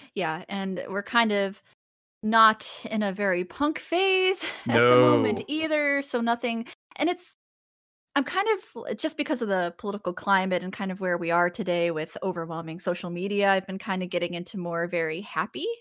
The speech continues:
Speaker 1: type of
Speaker 2: Mm-hmm.
Speaker 1: pop music. I, I watch a lot of Todd in the Shadows, and he said something that kinda struck with me. He was actually getting tired of depressing summer hits, and so whenever a very poppy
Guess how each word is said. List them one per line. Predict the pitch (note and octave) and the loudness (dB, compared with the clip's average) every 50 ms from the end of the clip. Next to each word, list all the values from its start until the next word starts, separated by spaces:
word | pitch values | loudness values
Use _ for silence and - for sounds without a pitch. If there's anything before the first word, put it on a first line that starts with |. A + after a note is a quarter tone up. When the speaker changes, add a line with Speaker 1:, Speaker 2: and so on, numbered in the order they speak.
| _ _ _ _ _ - | _ _ _ _ _ -4
Speaker 1:
type | - D4+ C#4+ - | 0 0 2 4
of | - - | 4 4
Speaker 2:
Mm-hmm. | G3 A3+ | 4 4
Speaker 1:
pop | A#3 D4+ D#4 D#4+ - | 2 0 -4 -4 -6
music. | E4 E4+ F4 - G4+ G#4 - | -8 -8 -6 -4 -4 0 2
I, | A#3+ A#3 A#3 A#3 - - - - - - | 4 4 4 2 -2 -8 -16 -16 -2 2
I | B3+ C4+ | 6 8
watch | D#4 E4+ - - | 8 8 8 6
a | |
lot | D#4+ D4+ C#4 B3+ | 4 4 6 6
of | A3 G#3 F3+ - | 6 4 2 0
Todd | - - A3 G3+ G3+ | 2 4 4 4 4
in | G3 | 2
the | F#3 F#3 | -2 -4
Shadows, | - - F#3+ F#3+ G3 F#3+ F#3 F3+ F3+ - | -2 2 4 4 4 4 2 0 -2 -2
and | G#3 G3 | -6 -4
he | A#3 C4+ C#4 | -2 -2 -2
said | C#4 - A3 F#3+ F#3 | 0 0 0 0 0
something | - - F3 F3 - F3+ D#3+ D#3 D#3 F3+ F#3+ - | -2 -4 -4 -4 -4 -6 -6 -6 -8 -10 -10 -8
that | F#3+ F#3 | -8 -8
kinda | - G3+ F#3 F3+ | -6 -6 -8 -8
struck | F3+ - - G3 E3+ F3 - | -8 -4 -2 -2 -2 -2 -2
with | F3+ E3 - - | -4 -6 -6 -8
me. | E3 D#3 C#3 - _ - - - - - _ _ _ _ | -10 -10 -10 -12 _ -18 -20 -20 -20 -20 _ _ _ _
He | - - C#4+ C#4+ | -8 -4 -2 -2
was | C#4+ D4+ C4+ | 0 0 2
actually | C#4 B3+ B3+ - - B3+ | 2 2 2 2 -2 -2
getting | B3 A3+ G3+ F#3+ - | -2 -2 -6 -8 -10
tired | - - - - E4 F4 E4+ A3+ F3+ F3 F3+ F3+ G3 - - | -12 -12 -4 0 2 2 2 2 2 2 0 0 -2 -2 -2
of | F#3 F3+ F3+ F3 F3 F3+ F#3 _ _ _ _ _ _ _ _ _ | 0 0 0 0 -2 -4 -8 _ _ _ _ _ _ _ _ _
depressing | - G#3+ G#3 - - B3 G#3+ A3+ - A#3 G3+ F#3+ | -2 -2 -2 0 2 2 2 2 0 -4 -4 -4
summer | F#3+ - - - F3+ F3+ G#3 A#3 | -4 -2 0 0 2 2 2 0
hits, | C4+ D#4 F4 G4+ - - - - - - _ - | 0 0 -2 -2 -4 -6 -12 -14 -14 -14 _ -6
and | A3 G#3 | -4 -4
so | - - B3 A3+ G#3+ | -2 2 2 2 4
whenever | A3 A3 A3+ A3+ A3 A3 G#3+ | 4 4 4 4 4 4 2
a | G#3 G3 | 0 0
very | G3+ G3+ F#3+ F#3 F#3+ | 2 2 0 0 -2
poppy | - - - - C4+ D4+ D4+ - A3 F3+ E3+ D#3+ E3 G#3 | -6 -4 2 4 6 6 6 4 0 -4 -4 -6 -6 -10